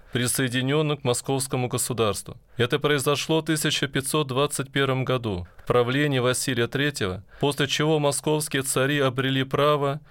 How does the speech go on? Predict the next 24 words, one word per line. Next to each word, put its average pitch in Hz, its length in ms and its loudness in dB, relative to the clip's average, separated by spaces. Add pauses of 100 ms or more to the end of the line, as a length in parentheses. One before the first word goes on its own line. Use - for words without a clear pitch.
(180)
и 127 80 2
на 127 160 2
титул 147 380 -2
великих 135 640 -2
князей 117 360 0
рязанских. 110 640 -2
В 110 60 2
этот 131 220 0
период 151 360 2
в - 40 0
центральной 143 520 2
части 147 400 0
Переяслав-Рязанский 131 1160 0
крепости 139 560 -2
являлся 135 540 2
Древний 131 420 0
Кремль, 98 400 -2 (400)
расположенный 135 800 2
на 127 120 2
высоком 139 480 0
плато, 117 460 -2 (180)
ограниченным 135 840 2
реками 131 580 0
Трубеж 139 640 -2